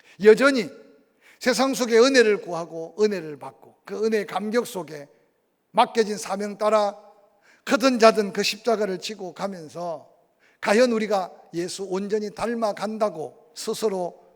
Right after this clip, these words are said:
세상 앞에 드러낼 수 있을지 한번 돌아보시길 바랍니다.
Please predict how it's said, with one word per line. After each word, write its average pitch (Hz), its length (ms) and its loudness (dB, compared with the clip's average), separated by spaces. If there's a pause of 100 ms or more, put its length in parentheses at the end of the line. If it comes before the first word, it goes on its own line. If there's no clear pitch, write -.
(120)
세상 190 380 -12
앞에 165 200 -12
드러낼 196 460 -6
수 165 120 -18
있을지 160 560 -14 (280)
한번 175 300 -16
돌아보시길 147 580 -6
바랍니다. 117 460 -20